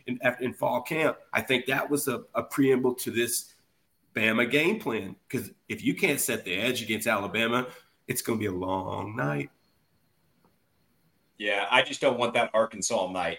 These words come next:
Speaker 2: and I don't think it will be. I'm with you.
Speaker 1: No,
Speaker 2: I,
Speaker 1: no.
Speaker 2: I don't, I, I don't think they're in that spot. I think it'll be closer, and I think, I mean,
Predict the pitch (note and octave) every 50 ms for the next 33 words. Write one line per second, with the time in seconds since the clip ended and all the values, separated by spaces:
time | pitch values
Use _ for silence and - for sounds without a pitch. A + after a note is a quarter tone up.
0 | - - B2+ C#3 D3 D3 D3+ C#3 - D3+ B2+ B2 A#2 A#2 A#2 A#2 A#2 A2+ A2+ G#2+
1 | A2 A#2 B2 B2 A#2+ A#2 C3 D3+ D3+ C3+ G#2+ A2 A2 - - - - - B2 A2+
2 | - A#2 B2+ B2 G#2 F2 F2 - C#3 C#3+ C#3 C3+ - - C3 C3 - - C#3+ D3
3 | D#3 C#3+ D3 D#3 D3+ - C#3+ C#3 C3+ C3+ B2+ A#2+ - - - C3+ C3 B2+ A#2+ -
4 | C3+ A#2+ A#2+ A2+ A#2 A2+ A2+ A2+ - - B2 B2 B2 B2 - B2+ A#2+ A#2+ A#2 A2+
5 | A2+ A#2 C3 A#2 - _ _ _ _ _ _ _ _ _ _ - - C#4 D#3 D#3
6 | C#3+ C#3 A2+ - -